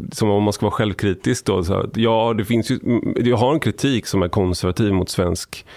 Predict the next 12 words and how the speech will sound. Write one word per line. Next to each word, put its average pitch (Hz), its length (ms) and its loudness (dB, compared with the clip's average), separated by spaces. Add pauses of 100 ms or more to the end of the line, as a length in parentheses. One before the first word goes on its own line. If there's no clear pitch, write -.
(420)
kultur 107 400 0
där 95 160 2
vi 95 100 2
är 92 240 2
idag. 98 380 0 (100)
Alltså, 95 420 0 (760)
vi, 110 580 0 (680)
man, 113 340 4
man 117 140 4
ska, 113 160 0 (580)
eh, 95 140 0 (220)
liksom 95 460 2